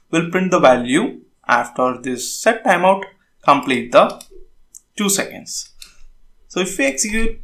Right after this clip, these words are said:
the code and see, you can see it wait for two seconds and then this callback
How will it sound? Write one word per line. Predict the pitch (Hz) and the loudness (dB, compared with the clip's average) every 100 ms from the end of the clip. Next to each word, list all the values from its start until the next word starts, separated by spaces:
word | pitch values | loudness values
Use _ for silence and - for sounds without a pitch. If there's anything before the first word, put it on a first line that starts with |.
| - | -8
the | - | -8
code | - 165 123 | -2 0 2
and | 123 123 | 0 -2
see, | - - | -2 -2
you | 127 127 | -2 -4
can | 139 147 | -6 -6
see | - 165 147 - _ | -6 -6 -6 -8 _
it | 170 170 - | -6 -6 -2
wait | 139 165 202 | 0 0 -2
for | - 135 120 - | -4 2 2 0
two | 220 | -6
seconds | 247 160 156 - | -2 -2 -2 -2
and | 139 190 | 0 2
then | 170 190 214 - _ _ _ _ | 0 0 -6 -14 _ _ _ _
this | 180 254 | -4 -4
callback | - 214 208 202 214 - | 2 2 6 4 2 -4